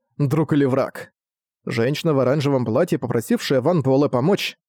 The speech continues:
не могла поверить своим глазам. Пока все шло по плану, Ван Буэлэ исполнял свою роль даже слишком хорошо. От некоторых сцен она начинала учащенно дышать.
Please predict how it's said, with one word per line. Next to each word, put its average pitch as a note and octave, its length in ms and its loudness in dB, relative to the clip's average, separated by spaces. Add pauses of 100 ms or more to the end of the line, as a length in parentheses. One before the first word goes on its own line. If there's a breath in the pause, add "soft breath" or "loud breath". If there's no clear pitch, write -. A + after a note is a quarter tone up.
не C3+ 160 2
могла C#3+ 260 2
поверить C#3 340 0
своим C#3 260 2
глазам. A#2+ 500 0 (720)
Пока C#3 280 0
все C#3+ 160 0
шло C3 180 0
по A#2+ 60 -2
плану, F3 520 2 (240)
Ван C3+ 380 2
Буэлэ D#3+ 320 4
исполнял D3 440 2
свою C#3 260 2
роль F#3+ 160 4
даже C#3+ 220 2
слишком C#3+ 380 0
хорошо. B2+ 520 0 (500)
От A#2+ 200 0
некоторых E3 420 0
сцен B3+ 320 0
она E3 120 2
начинала E3 380 2
учащенно C#3 500 2
дышать. - 580 -2